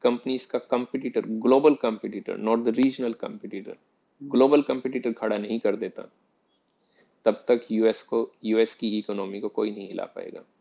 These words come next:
और उसके बाद आता है currency। So, pyramid में सबसे पहले culture, सबसे wider, उसके बाद companies और उसके बाद currency। Currency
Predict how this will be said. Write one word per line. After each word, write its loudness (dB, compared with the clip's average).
और 6
उसके 0
बाद 4
आता 0
है -4
currency। -10
So, 4
pyramid 4
में -4
सबसे -4
पहले 2
culture, -4
सबसे -4
wider, -2
उसके 0
बाद 2
companies -4
और 0
उसके -4
बाद -8
currency। -12
Currency 4